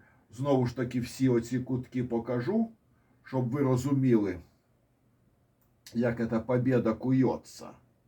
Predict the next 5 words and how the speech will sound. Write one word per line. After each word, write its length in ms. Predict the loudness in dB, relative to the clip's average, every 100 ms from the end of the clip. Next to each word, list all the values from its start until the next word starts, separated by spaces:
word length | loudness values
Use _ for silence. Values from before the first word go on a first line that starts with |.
| _ _ _ _ _ _ _ _ _ _ _ _ 0
І 140 | 0
ким. 440 | 6 6 6 2 -10 _ _ _ _ _ _ _ _ _ _ _ _ _ _ _ _ _ _ _ _ _ _ _ _ _ _ _ _ _ _ _ _ _ _ _ _ -8
Ну 280 | -2 -2 -2
що 320 | -2 -2
ж, 60 | -2